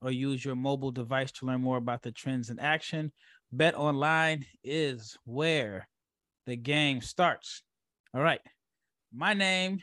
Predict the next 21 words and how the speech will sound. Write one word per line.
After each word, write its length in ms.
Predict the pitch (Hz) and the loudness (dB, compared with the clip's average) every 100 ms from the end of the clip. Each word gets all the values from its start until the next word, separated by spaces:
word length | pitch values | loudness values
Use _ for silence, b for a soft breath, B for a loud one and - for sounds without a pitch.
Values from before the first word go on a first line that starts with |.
| - _ | -10 _
is 100 | - | -12
Rafael 380 | 110 117 120 113 | -10 -6 -4 -4
Barlow. 360 | 104 85 90 - - | -4 -8 -10 -10 -4
Obviously, 640 | 117 113 110 120 110 101 - | -2 -2 -4 -4 -2 -4 0
you 100 | 139 | 4
know 160 | 160 | 4
that. 340 | 156 120 117 - | 4 2 -2 -6
And 160 | 123 127 | -6 -2
I 540 | 170 202 117 131 175 - | 2 2 0 -2 -4 -4
will 220 | 135 143 | -2 -2
be 300 | 143 196 185 | 0 -2 -2
on 320 | 185 185 156 | 0 2 2
the 100 | 139 - | 0 0
Ultimate 480 | 165 170 170 160 135 | 0 0 -4 -6 -2
Mock 280 | 147 143 - | -2 -2 -2
Draft, 500 | 139 139 139 - _ b b b - | -2 0 -2 -6 _ b b b -10
which 160 | 143 | -8
starts 340 | - 156 143 147 | 2 2 2 0
on 140 | 127 | -2
June 260 | 120 147 147 | -2 -4 -4
sixteenth. 600 | - 120 - 208 208 | -8 -10 0 2 2